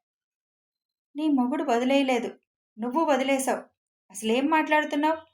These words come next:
సెన్స్లో ఉండే మాట్లాడుతున్నావా?" అని వంశీ అంటారు. "మొన్న పడినప్పుడు తలకేమైనా దెబ్బ తగిలిందేమో వంశీ, ఒకసారి చూడు" అని అంటారు నరసింహ.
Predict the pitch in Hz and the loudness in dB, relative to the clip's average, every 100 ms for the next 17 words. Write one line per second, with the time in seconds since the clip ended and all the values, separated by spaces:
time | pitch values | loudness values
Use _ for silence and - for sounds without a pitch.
0 | _ _ _ _ _ - - 214 247 269 | _ _ _ _ _ -12 -6 -2 -2 0
1 | 302 269 294 277 247 247 269 254 262 254 | 2 2 2 2 0 0 -2 0 0 2
2 | 262 - - _ _ _ 247 254 247 - | 2 0 -4 _ _ _ -2 -2 -2 -6
3 | - 202 220 220 277 262 247 247 240 220 | -10 -4 -4 0 2 2 2 2 2 0
4 | - _ _ _ _ _ _ _ - 214 | -6 _ _ _ _ _ _ _ -14 -6
5 | 220 220 208 196 226 254 247 285 - 214 | -4 -2 -2 0 0 0 0 -2 -4 -4
6 | 208 220 240 240 233 226 202 196 226 233 | -2 -2 0 0 0 0 0 0 0 0
7 | 240 233 226 226 226 214 214 214 208 - | 0 0 0 0 0 -2 -2 -2 -4 -8
8 | _ _ _ - 196 214 214 208 220 247 | _ _ _ -10 -6 -4 -2 0 0 0
9 | 233 226 262 254 - _ - 233 240 - | 0 2 2 -2 -8 _ -8 -6 -6 -10
10 | 208 208 214 220 320 247 220 233 226 | -12 -6 -4 -4 -2 -2 -2 -2 -4